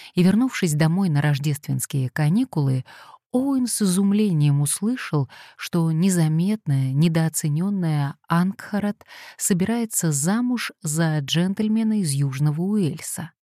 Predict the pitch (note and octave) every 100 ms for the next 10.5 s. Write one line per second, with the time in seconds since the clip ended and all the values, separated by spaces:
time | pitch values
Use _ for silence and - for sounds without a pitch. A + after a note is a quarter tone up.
0 | _ _ - E3 D#3 C#3+ D3 C3+ D#3+ G3+
1 | - - D3 D3+ - D#3+ - - C#3 F3+
2 | A3+ G#3 F3+ D3+ - C3+ C3 C#3+ A3 -
3 | D#3 C#3 C3+ D3 D3+ D3+ D3 C#3+ C#3+ _
4 | D#3+ E3 F3 C#3+ - - D3+ D3 D3 -
5 | _ _ _ _ _ _ _ _ _ A3+
6 | D4+ - B3 - A#3+ A3+ D#3+ - C#3+ C3
7 | C#3+ - D3+ D3 C#3+ D3 C#3+ E3 D#3+ C#3
8 | C3+ C#3+ - D3 - - - C#3+ _ _
9 | _ - C#3+ C#3+ E3+ G#3 F3+ C#3+ C3 -
10 | C#3+ D3 F3 E3